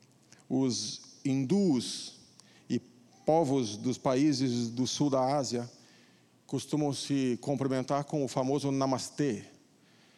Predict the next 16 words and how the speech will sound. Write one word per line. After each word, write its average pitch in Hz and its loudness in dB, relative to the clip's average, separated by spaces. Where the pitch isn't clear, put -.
que 117 -8
quer 139 2
dizer: 135 2
"O 127 2
Deus 143 0
que 160 -2
habita 156 0
em 156 2
mim, 123 0
saúda 127 0
o 127 0
Deus 135 0
que - -6
habita 117 -2
em 110 -4
você." 101 -6